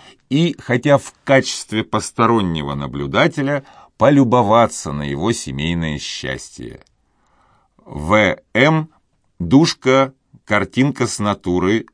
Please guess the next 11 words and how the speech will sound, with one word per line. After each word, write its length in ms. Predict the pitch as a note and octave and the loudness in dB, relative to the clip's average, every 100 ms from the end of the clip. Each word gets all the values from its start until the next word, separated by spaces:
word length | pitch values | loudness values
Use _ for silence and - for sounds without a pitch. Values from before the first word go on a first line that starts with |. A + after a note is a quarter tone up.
| _ _ - | _ _ -20
Стрекоза, 720 | - A#2+ C#3 A#2+ G2 A#2+ C3+ | -4 0 0 0 2 2 2
тысяча 400 | G2+ G#2 - D#2 | 0 -4 -4 -8
восемьсот 440 | D#2 E2+ F2 C#3 | -6 -8 -4 -4
семьдесят 440 | - A2 G#2 F#2+ D2+ | -4 -6 -6 -8 -8
восьмой 400 | E2 - D#2 C#2+ | -8 -6 -8 -4
год, 280 | F#2+ C3+ - - - | -2 -2 -6 -20 -14
номер 320 | D2+ G2+ A#2 G2 | -4 -2 -2 -4
тридцать 400 | F2 E2+ F2 C#2+ | -4 -4 -6 -6
девятый. 560 | D#2 C#2 B1 - - _ _ _ _ _ _ _ _ _ _ _ - | -4 -4 -8 -16 -20 _ _ _ _ _ _ _ _ _ _ _ -14
Сбылись 680 | D#2+ D#2+ B2+ C#3 F3+ F3 - | -10 0 4 4 4 2 2
ли 240 | C#3+ D3 | 2 2